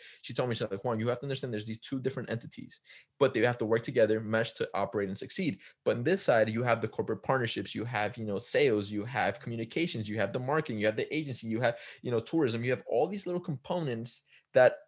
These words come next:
assist this side, and they help that kinda elevate it." So I, I think interning with them, obviously you learn, you know,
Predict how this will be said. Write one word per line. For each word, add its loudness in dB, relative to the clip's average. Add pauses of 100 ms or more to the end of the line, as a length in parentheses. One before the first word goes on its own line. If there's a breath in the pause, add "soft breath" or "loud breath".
assist 0 (200)
this 2
side, 4
and 0
they 4
help 4
that 6
kinda -2
elevate 2
it." -12 (480 soft breath)
So 8
I, 2 (100)
I 2
think -4
interning -2
with -2
them, -2
obviously 2
you 0
learn, -2
you -2
know, -2